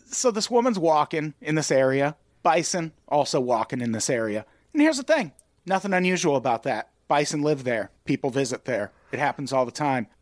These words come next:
But the thing about this dingleberry of a woman is she decided to get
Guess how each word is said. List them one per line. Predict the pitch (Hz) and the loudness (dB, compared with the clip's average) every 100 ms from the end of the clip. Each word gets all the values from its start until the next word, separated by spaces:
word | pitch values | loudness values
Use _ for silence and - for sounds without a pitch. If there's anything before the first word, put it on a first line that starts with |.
| _ | _
But | 226 269 214 120 - - - - - | 0 2 2 0 -6 -8 -8 -8 -8
the | |
thing | 143 233 226 | -2 0 2
about | 180 185 170 160 - | 2 4 4 2 0
this | 170 180 - | -2 -2 0
dingleberry | 151 147 139 135 131 127 | 0 0 0 2 4 2
of | 120 | 0
a | 123 | -2
woman | 113 110 110 120 185 - | -4 -4 -4 -6 -8 -6
is | 147 143 | -2 -2
she | 139 - 220 | 0 0 0
decided | 226 - 180 165 160 131 | 0 0 2 2 -2 -6
to | |
get | 135 - 139 131 - | -10 -2 0 -2 -4